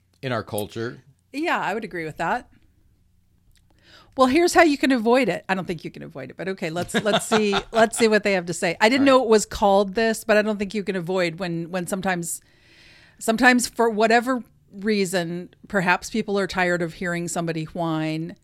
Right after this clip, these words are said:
Speaker 2: Uh, they do, they're not sensitive. They may not recognize what's behind all of the, you know,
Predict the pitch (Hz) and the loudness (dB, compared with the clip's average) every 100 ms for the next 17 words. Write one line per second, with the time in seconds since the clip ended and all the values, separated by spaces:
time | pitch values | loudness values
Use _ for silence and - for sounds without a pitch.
0 | _ 175 165 180 160 202 180 170 165 160 | _ -6 -4 -4 -2 -4 -4 -4 -2 -6
1 | - 190 185 202 196 190 175 170 165 151 | -6 -6 -2 -2 -2 -4 -4 -6 -6 -4
2 | 175 180 185 180 165 165 175 170 165 - | -4 -4 -4 -6 -4 -4 -6 -6 -6 -6
3 | - - 170 156 180 175 175 175 165 170 | -12 -10 -6 -6 -4 -4 0 2 2 -2
4 | 160 170 165 165 180 156 | -4 -4 -4 -6 -6 -8